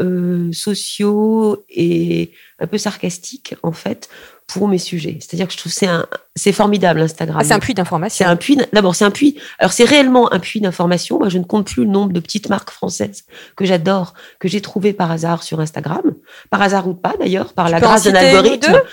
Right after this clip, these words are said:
Speaker 1: Ben, je sais pas, Coralie Marabel, que j'aime beaucoup, je l'ai découverte sur Instagram. Les Récupérables, je les ai découvertes sur Instagram. Euh, en lifestyle, il y en a plein aussi, des, des, des céramistes, euh, de folie, euh,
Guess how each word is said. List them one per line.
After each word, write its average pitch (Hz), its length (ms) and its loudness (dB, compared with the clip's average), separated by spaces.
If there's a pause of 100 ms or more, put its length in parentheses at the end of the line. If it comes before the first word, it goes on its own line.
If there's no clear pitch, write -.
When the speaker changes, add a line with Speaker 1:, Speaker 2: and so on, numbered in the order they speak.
(360)
Speaker 1:
Ben, 196 160 4
je 202 120 0
sais - 120 -2
pas, 233 220 4
Coralie 202 360 2
Marabel, 196 560 4
que 190 120 -2
j'aime 165 200 -2
beaucoup, 202 400 -4
je 196 80 -6
l'ai 180 60 -4
découverte 180 440 -4
sur 170 140 -4
Instagram. 190 600 -2 (340)
Les 180 80 0
Récupérables, 190 800 0
je 165 60 -10
les 160 140 -8
ai - 20 -14
découvertes 170 400 -6
sur 165 160 -4
Instagram. 180 680 -2
Euh, 160 140 -2 (680)
en 175 340 4
lifestyle, 180 520 0
il 170 40 -2
y 170 60 0
en 165 80 0
a 165 60 -2
plein 233 260 2
aussi, 185 360 -4
des, 165 220 -8 (100)
des, 170 200 -2
des 160 120 -2
céramistes, 165 760 -2
euh, 143 520 -4
de 147 120 -8
folie, 165 760 -4
euh, 143 80 -8